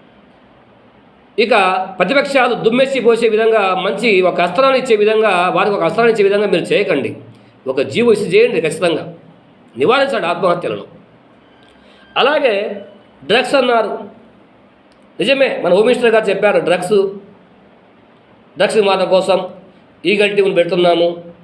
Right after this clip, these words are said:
ఈగల్స్ ఓకే, వెరీ గుడ్, కాదనలా, మంచి నిర్ణయం, నిర్ణయమే, చాలా మంచి నిర్ణయమే, కాదనలా. అయితే మరి ఈ కళాశాల, ప్రైవేట్ కాలేజ్, ప్రైవేట్ స్కూల్స్లో, ప్రైవేట్, ప్రైవేట్ కళాశాలల్లో, కార్పొరేట్ స్కూల్స్లో,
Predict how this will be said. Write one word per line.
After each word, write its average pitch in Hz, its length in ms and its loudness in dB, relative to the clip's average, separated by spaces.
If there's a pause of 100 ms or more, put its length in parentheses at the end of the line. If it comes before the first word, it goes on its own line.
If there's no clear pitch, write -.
(640)
ఈగల్స్ 185 360 0 (320)
ఓకే, 233 220 2
వెరీ 285 160 0
గుడ్, 277 220 0
కాదనలా, 180 340 -2 (1200)
మంచి 202 240 0
నిర్ణయం, 190 300 2
నిర్ణయమే, 170 400 2 (720)
చాలా 233 260 0
మంచి 247 200 2
నిర్ణయమే, 214 360 0
కాదనలా. 123 320 -4 (580)
అయితే 330 160 0 (100)
మరి 262 160 2 (1080)
ఈ - 20 0 (100)
కళాశాల, 269 460 2
ప్రైవేట్ 262 360 2
కాలేజ్, 214 300 2
ప్రైవేట్ 240 280 4
స్కూల్స్లో, 233 340 0 (100)
ప్రైవేట్, 233 320 4 (300)
ప్రైవేట్ 196 280 2
కళాశాలల్లో, 185 540 2 (120)
కార్పొరేట్ 190 320 0
స్కూల్స్లో, 170 280 -2